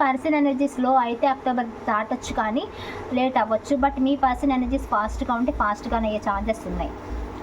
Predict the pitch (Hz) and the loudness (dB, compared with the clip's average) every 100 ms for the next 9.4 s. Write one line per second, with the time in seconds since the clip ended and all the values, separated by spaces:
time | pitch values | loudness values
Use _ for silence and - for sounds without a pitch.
0 | - - 294 294 262 285 311 320 302 269 | -10 2 2 4 2 4 2 0 2 2
1 | 269 269 - 285 277 240 262 262 269 240 | 2 0 2 2 2 2 2 2 0 2
2 | 247 233 214 220 233 226 208 202 196 311 | -2 0 0 0 -2 -2 -2 -2 0 -2
3 | - - - - 262 247 - 254 277 294 | -4 -10 -10 -4 -2 -2 0 2 4 2
4 | 285 320 254 226 220 202 - - 214 - | 4 2 2 2 2 0 -2 -4 -4 -2
5 | 262 277 262 302 294 330 330 302 294 294 | -2 -2 2 0 0 -4 0 2 2 2
6 | 302 269 247 247 262 254 247 226 220 247 | 2 0 0 0 0 0 0 0 0 0
7 | 247 240 233 214 233 226 226 208 - 220 | -2 -2 -4 -2 -2 -2 -4 -6 -4 -2
8 | 233 247 247 220 220 220 226 220 - 220 | 0 0 -2 -2 -2 -2 -2 -4 -2 0
9 | 214 202 202 349 | 0 0 -2 0